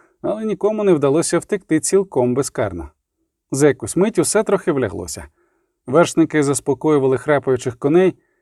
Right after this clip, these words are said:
кружляли побоїщем, виглядаючи, кому б то ще додати. Це була досить мальовнича компанія. Товариство, з яким належало рахуватися,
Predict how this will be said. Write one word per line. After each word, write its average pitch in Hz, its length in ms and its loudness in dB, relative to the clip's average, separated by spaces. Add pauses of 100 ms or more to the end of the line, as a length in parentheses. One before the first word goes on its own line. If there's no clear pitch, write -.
кружляли 208 500 2
побоїщем, 175 720 2 (100)
виглядаючи, 143 680 2
кому 160 360 2
б 185 60 -14
то 170 160 0
ще 143 300 -2
додати. 101 500 -8 (840)
Це 190 320 4
була 214 260 2
досить 170 560 0
мальовнича 139 540 0
компанія. 107 600 -4 (420)
Товариство, 196 540 2
з 156 80 2
яким 185 260 2
належало 160 460 4
рахуватися, 143 720 -2